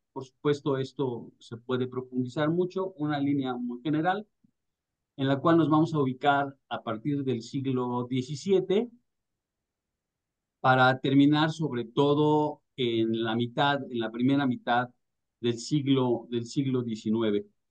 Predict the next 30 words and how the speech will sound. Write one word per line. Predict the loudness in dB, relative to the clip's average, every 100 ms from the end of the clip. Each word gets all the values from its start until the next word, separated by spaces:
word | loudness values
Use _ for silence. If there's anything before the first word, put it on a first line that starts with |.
| _ _ _ _ _ _ _ _
Sabemos | 4 6 6 6
todos | 4 2
que | 2
los | 0 2
periodos | 2 6 6 6 2
históricos, | -6 -2 -2 0 0 0
las | 0
taxonomías, | -2 0 2 2 4 4 4 2 0
tienen | 2 4 4
muchas | 2 -2 -4 -6 -6
complicaciones | -4 -4 -4 -2 -2 0 2 4 2 -2 -4
teóricas | 2 2 0 -6 -8
y | -4
prácticas, | -2 -2 -4 -6 0 0 -2 -14 -12
así | -10 -8 -4
que | -4
esto | -4 -8
solamente | -6 -6 -4 -4 -6 -8
funciona | -6 -8 -6 -4 -2 -2 -6 -10 _ _ _ _ -6
como | -2 2
una | 2 0
guía | -2 -2 0 0 0 -6 _ _ _
para | -2 0 0
ubicarnos | -2 0 2 2 0 -2
un | -2
poco | -2 -4
espacialmente, | -8 -8 -8 -4 -2 0 0 -2 -6
espacial | -8 -8 -6 -2 -4
y |
temporalmente, | -2 -6 -2 -2 0 0 -2 -4